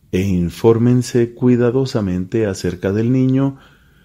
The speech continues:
y cuando lo hayan encontrado, avísenme, para que yo también vaya a rendirle homenaje".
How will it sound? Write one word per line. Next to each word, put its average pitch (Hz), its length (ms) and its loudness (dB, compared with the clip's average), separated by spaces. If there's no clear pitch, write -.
y 147 400 8
cuando 139 420 6
lo 131 220 4
hayan 160 320 0
encontrado, 135 1080 0
avísenme, 131 840 0
para 131 300 6
que 135 160 6
yo 160 160 2
también 135 560 4
vaya 120 380 0
a 104 220 -6
rendirle 101 800 -2
homenaje". 98 640 -6